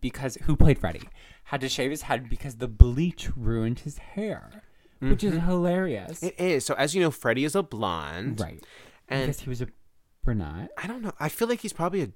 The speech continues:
Speaker 2: dirty blonde kind of a
Speaker 1: Yeah.
Speaker 2: guy. But so he's definitely wearing a wig in the
Speaker 1: Right.
Speaker 2: beginning of the movie.
Speaker 1: It's, like, very obviously a wig.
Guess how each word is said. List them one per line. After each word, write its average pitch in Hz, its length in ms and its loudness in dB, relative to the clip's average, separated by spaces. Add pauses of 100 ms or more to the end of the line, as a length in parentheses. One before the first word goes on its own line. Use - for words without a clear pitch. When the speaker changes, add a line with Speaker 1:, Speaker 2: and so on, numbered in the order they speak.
(160)
Speaker 2:
dirty 120 340 -8
blonde 92 440 -8
kind 101 220 -2
of 92 80 -8
a 95 40 -10
Speaker 1:
Yeah. 98 60 -12
Speaker 2:
guy. 90 420 -8 (420)
But 156 240 2 (160)
so - 180 4
he's 165 220 2
definitely 262 400 4
wearing 196 320 8
a 156 40 6
wig 117 560 4 (300)
in 151 140 -2
the 147 80 2
Speaker 1:
Right. 131 40 -4
Speaker 2:
beginning 127 380 0
of 95 100 -8
the 87 80 -12
movie. 65 440 -14
Speaker 1:
It's, 156 120 4
like, 147 140 6
very 120 220 4
obviously 110 360 -2
a 92 60 -4
wig. 78 300 -14